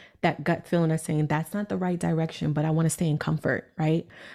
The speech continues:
I wanna stay there. Um, I'm going after the business. I'm going after this. Um, this is the way I take. This is how it always worked. It has to work this time. And it's like, but I didn't discover a new way,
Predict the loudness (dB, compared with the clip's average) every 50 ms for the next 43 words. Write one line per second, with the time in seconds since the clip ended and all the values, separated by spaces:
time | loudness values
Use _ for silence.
0 | -4 0 0 2 4 4 4 2 2 2 0 2 2 2 2 0 -2 0 0 0
1 | -2 -2 -4 -4 -2 0 0 2 2 2 2 0 0 -2 -2 0 0 0 2 2
2 | 2 2 2 2 0 0 -4 -4 -6 -4 -2 -2 0 0 0 -2 -2 -2 0 0
3 | 0 0 0 -2 -2 -4 -4 -2 0 0 0 2 2 2 2 2 2 2 0 0
4 | -2 -4 -2 -2 0 0 0 2 0 0 0 -2 -6 -8 -12 -12 -14 -12 -10 -4
5 | 0 0 2 2 4 2 2 2 2 2 2 2 2 2 2 2 0 -2 -2 -2
6 | -2 -2 -2 -4 -4 -6 -4 -2 -2 -2 0 0 0 0 0 -2 -2 0 2 4
7 | 4 4 2 0 -4 -4 -2 0 0 0 -2 -6 -14 -18 -18 -20 -10 -4 -2 -2
8 | -2 0 -2 -4 -4 -4 -2 -2 0 0 2 0 -2 -4 -4 -6 -4 -4 -4 -4
9 | -2 0 0 0 0 0 0 0 0 0 0 -2 -4 -12 -20 -20 -20 -14 _ -2
10 | 0 2 2 4 4 2 2 2 0 -2 -2 0 0 0 2 2 4 4 4 2
11 | 2 2 2 2 4 4 4 2 2 0 -2 -4 -6 -6 -4 -4 -2 -2 -2 -2
12 | -4 -6 -8 -12